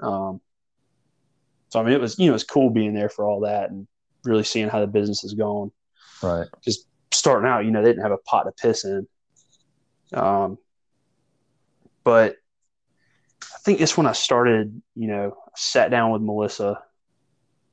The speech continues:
Speaker 1: was like, "Hey, I really wanna get into law enforcement." She's like, "Well, let's do it."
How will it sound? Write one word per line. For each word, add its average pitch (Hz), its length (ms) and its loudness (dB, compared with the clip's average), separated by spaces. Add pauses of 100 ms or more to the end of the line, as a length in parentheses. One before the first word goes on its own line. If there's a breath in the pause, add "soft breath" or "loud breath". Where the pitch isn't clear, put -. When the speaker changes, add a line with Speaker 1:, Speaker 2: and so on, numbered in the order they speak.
(300)
Speaker 1:
was 110 220 -8
like, 101 500 0 (1000)
"Hey, 110 400 2
I - 80 0
really 110 240 2
wanna 107 220 0
get 107 120 -2
into 107 120 -8
law 107 180 0
enforcement." 104 400 -8
She's 107 160 -12
like, 98 160 -4
"Well, 110 100 -4
let's 101 140 -2
do 98 220 -8
it." - 100 -14